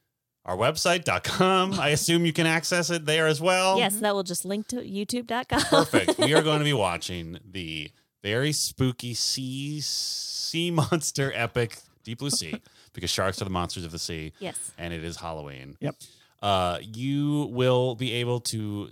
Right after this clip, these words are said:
Speaker 1: watch along with us. It is streaming on netflix dot com or it is rentable at various other streamable platforms.
Speaker 3: Dot com.
Speaker 2: True.
Speaker 1: Uh, it is at what time, Beth?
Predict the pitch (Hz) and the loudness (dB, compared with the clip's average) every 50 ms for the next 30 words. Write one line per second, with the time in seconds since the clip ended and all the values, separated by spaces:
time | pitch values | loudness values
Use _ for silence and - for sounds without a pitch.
0 | _ _ _ 87 104 110 117 135 - - - - - _ - 104 107 113 117 117 | _ _ _ -8 -4 -2 -2 0 0 -2 -4 -6 -6 _ -10 -6 -2 0 0 2
1 | 120 117 113 101 - - 113 120 127 - - - 101 92 92 87 - - - - | 2 0 -2 -4 -4 -4 -2 -2 -2 -2 -2 -2 -4 -4 -6 -6 -6 -6 -6 -6
2 | - - 135 139 143 143 131 110 107 113 113 117 - 135 123 - - 107 98 92 | -4 -2 0 2 2 2 2 2 2 2 0 0 0 -2 -2 -2 0 -2 -2 0
3 | - 127 135 139 139 139 117 104 104 104 95 92 92 101 98 110 110 110 110 113 | 0 2 2 2 2 0 0 0 0 -2 -2 -4 -6 -6 -6 -6 -6 -6 -4 -2
4 | 113 113 110 - - 87 90 85 80 - - 95 92 90 90 87 82 95 98 104 | -2 -2 -2 -4 -6 -8 -8 -8 -8 -8 -8 -6 -6 -4 -4 -6 -4 -4 0 0
5 | 120 123 127 131 - - - - - - 113 113 117 107 110 107 107 104 - - | 2 2 0 -2 -4 -6 -10 -10 -6 -4 -2 -2 0 0 2 2 0 0 -2 -2
6 | 104 107 113 - - 135 143 151 156 156 - - 196 202 202 175 139 143 180 220 | -2 -2 -2 -2 -2 0 0 0 -2 -2 -4 -4 -4 -4 -4 -2 -2 -2 -4 -4
7 | - - - 107 104 101 98 95 92 90 87 - - 120 120 120 113 101 110 82 | -4 -2 0 2 4 4 4 4 2 0 0 -2 0 2 4 4 2 2 0 0
8 | 107 107 104 101 98 101 117 123 - 156 143 147 147 156 165 180 170 - | 0 0 0 0 2 2 0 2 2 2 2 4 6 6 4 4 2 -2